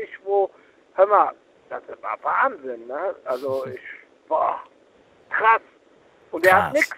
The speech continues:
Speaker 1: mehr, ne?
Speaker 2: Ja.
Speaker 1: Ja, der hat nix mehr.
Speaker 2: Alex, ich zieh weiter. Ich wünsch dir einen schönen Abend, pass auf
Speaker 1: Ja.
Speaker 2: dich auf.
Speaker 1: Wünsch dir auch,
Speaker 2: Und
Speaker 1: darf ich dir noch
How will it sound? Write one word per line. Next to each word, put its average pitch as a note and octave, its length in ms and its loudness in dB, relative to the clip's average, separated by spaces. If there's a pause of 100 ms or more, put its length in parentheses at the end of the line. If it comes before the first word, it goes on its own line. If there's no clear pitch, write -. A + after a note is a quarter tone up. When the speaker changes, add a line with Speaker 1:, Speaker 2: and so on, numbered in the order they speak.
(120)
Speaker 1:
mehr, A#2 200 -4
ne? D3+ 140 -8 (240)
Speaker 2:
Ja. F#2+ 220 -4 (140)
Speaker 1:
Ja, G#3+ 320 2 (300)
der - 80 -6
hat - 60 -6 (180)
nix - 260 -18
mehr. - 180 -8 (200)
Speaker 2:
Alex, C#3 360 4
ich - 160 -4
zieh G3+ 200 4
weiter. D#3 400 6
Ich B2+ 160 -2
wünsch F#3+ 200 4
dir G3+ 100 6
einen F3+ 80 4
schönen D3 220 4
Abend, B2+ 300 6
pass D3 160 2
auf D3+ 100 2
Speaker 1:
Ja. - 140 4
Speaker 2:
dich - 80 4
auf. B2+ 360 4 (260)
Speaker 1:
Wünsch - 260 -12
dir - 80 -2
auch, C3+ 200 8
Speaker 2:
Und C3+ 80 6
Speaker 1:
darf C4+ 200 8
ich C4 100 -4
dir C4 120 2
noch B3+ 160 4